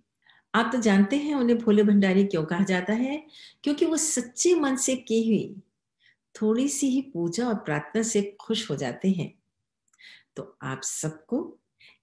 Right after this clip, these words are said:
एक बार फिर महाशिवरात्रि की बहुत-बहुत बधाई हो।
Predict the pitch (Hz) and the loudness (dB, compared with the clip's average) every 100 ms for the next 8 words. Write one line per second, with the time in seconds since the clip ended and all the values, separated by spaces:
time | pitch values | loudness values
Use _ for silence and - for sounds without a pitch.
0 | - 220 208 190 165 - _ - 214 247 | 2 4 4 -2 -4 -8 _ 0 0 0
1 | - _ _ _ _ _ - 185 202 277 | -6 _ _ _ _ _ -6 -2 -2 -4
2 | 294 - 180 - 156 156 - 208 196 190 | -6 -4 -4 -2 -4 -4 -4 -4 -2 -4
3 | 180 147 151 - 147 131 - 143 151 220 | -4 -10 -10 -10 -10 -10 -8 -6 -6 -6
4 | - - | -8 -12